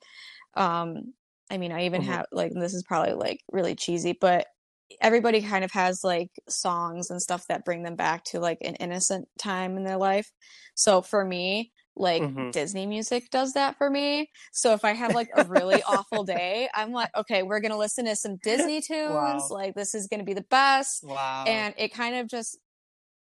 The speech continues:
Speaker 1: but I kinda have to force myself to do that, if that makes sense. Um,
Speaker 2: Mm-hmm.
Speaker 1: so I would say
Speaker 2: Right.
Speaker 1: music, depending on what type of music you like, as long as it kind of,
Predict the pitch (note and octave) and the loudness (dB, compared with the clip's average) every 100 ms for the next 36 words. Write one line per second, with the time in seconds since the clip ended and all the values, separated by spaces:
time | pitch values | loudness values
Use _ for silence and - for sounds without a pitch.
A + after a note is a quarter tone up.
0 | _ B3 - _ A3 A3 B3+ B3 A#3+ A3 | _ -4 -4 _ -4 -4 -4 -4 -4 -6
1 | - G#3+ G3 F#3+ F#3+ F#3 F3 F3 F3 D#3 | -4 -4 -4 -8 -4 -4 -4 -8 -8 -2
2 | C3 - F3+ F#3 D#3+ E3+ D3+ - - - | -2 -2 -6 -4 -4 -4 -8 -6 -6 -6
3 | - - - - _ _ - G#3+ G3+ F#3+ | -10 -12 -20 -20 _ _ -2 0 0 -2
4 | F3+ F3 B2+ A#3 G#3 G3 - G#3 G#3+ - | -4 -8 -2 2 4 2 0 0 0 0
5 | A3 G#3+ C#3+ C#3 G3 A3+ B3 - A3 G3 | 0 2 0 0 -2 -4 -4 -6 -8 -8
6 | G3 F#3+ F#3 F3+ G#3+ - A3 A3 G#3 G#3 | -6 -6 -6 -4 -6 -4 -4 -2 -4 -4
7 | G#3 - F#3 F#3 A#3+ - G3+ F3+ F3+ F#3+ | -6 -4 2 4 4 0 0 0 0 0
8 | G3 F#3 - _ - G3 F#3 F3+ F3 | 0 0 -4 _ -4 -2 0 0 -2